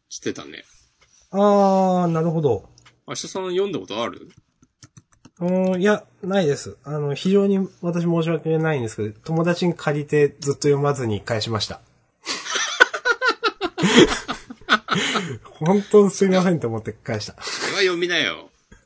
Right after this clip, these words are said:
Speaker 1: その友達ちゃんと聞いてる？
Speaker 2: いやー、聞いてない。
Speaker 1: いや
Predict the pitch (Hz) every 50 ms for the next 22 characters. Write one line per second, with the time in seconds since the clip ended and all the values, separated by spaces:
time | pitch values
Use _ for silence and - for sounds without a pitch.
0 | _ - - - 175 180 - - 190 214 233 247 - - 208 151 151 151 151 151
1 | - 147 139 147 151 143 151 180 269 _ _ _ _ _ _ _ _ _ - 180
2 | 170 165 170 175 175 170 - 180 170 - 156 156 127 101 - _ _ _ _ _
3 | _ - - - _ _ _ _ - - 113 95 87 87 82 78 78 78 85 87